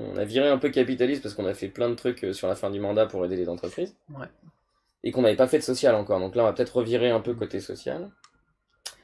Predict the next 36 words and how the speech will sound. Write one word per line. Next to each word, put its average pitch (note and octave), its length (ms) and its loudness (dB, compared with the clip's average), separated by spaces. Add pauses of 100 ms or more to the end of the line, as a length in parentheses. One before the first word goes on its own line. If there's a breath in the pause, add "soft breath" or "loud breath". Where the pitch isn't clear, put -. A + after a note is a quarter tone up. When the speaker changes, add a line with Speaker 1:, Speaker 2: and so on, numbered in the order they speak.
(460 loud breath)
Speaker 1:
Et - 60 -4
en G2+ 80 -2
termes A#2+ 200 2
de G2+ 80 -2
changement, A#2 420 0
bim, B2 260 -6
bim, C#3 240 -8
bim. C3 280 -10 (220)
Speaker 2:
Ah A#2 100 -2
ouais, A#2 160 -8
ouais. A2+ 100 -12 (1000 loud breath)
Speaker 1:
Donc G#2 160 -6
on B2+ 60 4
a D3 80 4
juste, D#3 280 -4
euh, B2 220 2
voilà, A#2 180 4
des A2+ 120 -2
points D3+ 180 0
négatifs. C3+ 580 -2
Consommation C#3+ 580 -4
d'alcool, C3 340 -2
usage C3 220 -2
du B2+ 100 -12
tabac, C3 380 0
prix - 200 -6
alimentaire. C#3+ 760 -4 (340)
Ça - 60 -14
fait A2+ 100 -6
baisser A#2 220 -2
le A#2 60 -8
tourisme C3 320 2
à G#2 40 0
cause G#2 180 0
de G#2+ 60 0
l'avion. G#2 440 -2